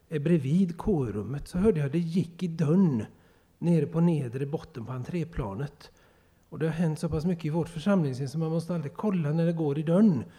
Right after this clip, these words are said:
Och vi har för det mesta låst, men det hade vi inte just då. Och så kom det in fyra, fem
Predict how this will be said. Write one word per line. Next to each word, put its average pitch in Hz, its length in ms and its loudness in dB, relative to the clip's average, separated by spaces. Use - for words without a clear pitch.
Och 139 120 -8
vi 147 40 0
har 147 80 0
för 151 120 -6
det 147 60 -2
mesta 165 300 -4
låst, 143 400 -4
men 156 100 -6
det 147 80 -4
hade 156 160 -6
vi 147 60 -4
inte 139 160 -8
just 127 160 -10
då. 113 200 -10
Och - 60 -20
så - 80 -14
kom 156 200 0
det 196 60 4
in 131 240 2
fyra, 127 600 -6
fem 156 680 2